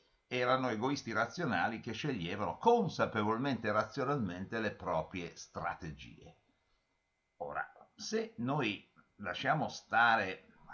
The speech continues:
questo, eh, tipo di giocatore, che è un tipo ideale, passiamo invece a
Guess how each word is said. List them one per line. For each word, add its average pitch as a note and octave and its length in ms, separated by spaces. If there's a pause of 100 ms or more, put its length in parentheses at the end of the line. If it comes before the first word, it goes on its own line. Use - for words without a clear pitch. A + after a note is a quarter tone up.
(220)
questo, G2+ 720
eh, E2 360
tipo F3 380
di E2 140
giocatore, F2+ 580
che - 100
è C2+ 40
un D2+ 120
tipo D#2 280
ideale, D#2+ 640 (300)
passiamo D#3 480
invece C3+ 640 (420)
a A2+ 340